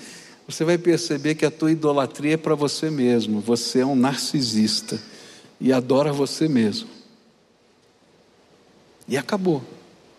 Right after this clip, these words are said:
E quando a gente vive isso, então, tanto faz. O que a palavra de Deus tá me ensinando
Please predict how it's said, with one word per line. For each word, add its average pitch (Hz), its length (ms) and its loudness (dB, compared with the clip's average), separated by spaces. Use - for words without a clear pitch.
E 185 80 2
quando 254 260 2
a - 20 4
gente 214 280 2
vive 175 500 0
isso, 180 240 0
então, 220 480 0
tanto 269 180 -6
faz. - 680 -6
O 139 60 -12
que 214 120 4
a 214 40 6
palavra 185 400 0
de 160 140 -4
Deus 160 280 2
tá 160 140 -4
me 156 120 0
ensinando 135 760 0